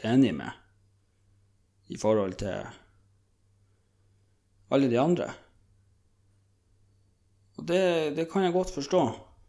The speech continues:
Altså, det, det er mye bra med politikken til Senterpartiet, samtidig som det er mye bra med politikken til F R P.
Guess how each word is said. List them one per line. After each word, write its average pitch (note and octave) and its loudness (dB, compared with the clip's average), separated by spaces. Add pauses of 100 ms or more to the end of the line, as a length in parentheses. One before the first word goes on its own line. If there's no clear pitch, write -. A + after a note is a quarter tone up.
(480)
Altså, D3+ -2 (100)
det, D3+ 0 (1600)
det - 0
er D3+ 4
mye F#3 6
bra D3 8
med A2+ 2
politikken A#2 -4
til G#2 -6
Senterpartiet, C3+ 0 (920)
samtidig C#3+ 0
som G#2+ 0
det G#2+ 2
er A#2+ 4
mye A#2 4
bra A2+ 4
med F#2 -2
politikken G#2+ -4
til G#2 -8
F B2+ -6
R C3+ -2
P. A2 0